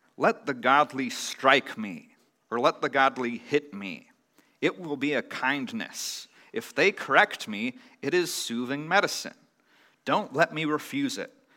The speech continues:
but I pray constantly against the wicked and their deeds." David wanted to be rebuked by the godly,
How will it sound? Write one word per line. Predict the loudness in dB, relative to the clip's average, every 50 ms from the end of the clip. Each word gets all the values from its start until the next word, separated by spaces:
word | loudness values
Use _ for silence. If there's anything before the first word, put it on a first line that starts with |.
| _ _ _ _ _ _ -4
but | -2
I | -2 -2
pray | -2 -2 0 0 0 0
constantly | -2 -4 -4 -4 -4 -6 -8 -10 -10 -8 -8 -8 -6
against | -6 -6 -6 -6 -8 -12
the | -12 -10
wicked | -8 -10 -8 -8 -10 -10
and | -8 -10 -10 -10
their | -10 -10
deeds." | -10 -12 -16 -18 -20 _ -20 -16 -16 -16 -16 -16 -20 _ _ _ _ _ _ _ _ _ _ _ _ _ _ _ _ _
David | _ 0 0 0 0 0 0 0 -2 -2 -2 -6 -10 -12 -6
wanted | -4 -4 -4 -2 -4 -6 -6 -6
to | -8 -8
be | -6 -4 -4
rebuked | -4 -4 -6 -6 -4 -2 0 0 0 0 -2 -6 -8 -8 -8 -10 -10 -12 _ _ _
by | 0 2 2 2
the | 0 -4 -2
godly, | 2 4 4 4 2 0 -2 -4 -4 -4 -4 -8